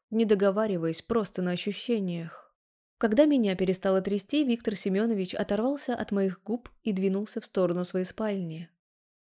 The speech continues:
«Снова нужна таблетка», прошептала я ему на ухо, ощущая, как теплая жидкость стекает между моих бедер. «В этот раз да», кивнул он. «Но давай-ка ты на постоянный противозачаточный перейдешь, а?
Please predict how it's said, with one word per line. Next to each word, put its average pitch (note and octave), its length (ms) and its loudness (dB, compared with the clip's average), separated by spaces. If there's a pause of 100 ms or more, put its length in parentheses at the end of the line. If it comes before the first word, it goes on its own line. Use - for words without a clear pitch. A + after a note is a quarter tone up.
(140)
«Снова G#3 480 2
нужна F3+ 340 0
таблетка», F3 760 -2 (400)
прошептала G3+ 560 0
я F#3 200 2
ему F#3 140 2
на F#3 140 2
ухо, C#4 320 -2
ощущая, A#3 640 -4
как A3 220 -8
теплая F#3 380 0
жидкость A#3 440 -6
стекает F3+ 540 -4
между F3+ 280 -2
моих F3+ 200 0
бедер. E3+ 540 -2 (640)
«В G3 160 0
этот D#4 260 2
раз G#3 240 2
да», E3+ 440 0 (260)
кивнул F#3 480 0
он. F3+ 320 -2 (500)
«Но A#3+ 120 2
давай-ка B3+ 400 4
ты A3+ 160 2
на G#3+ 100 2
постоянный G#3+ 600 0
противозачаточный F3+ 880 -2
перейдешь, E3+ 600 -2
а? G#3 220 -2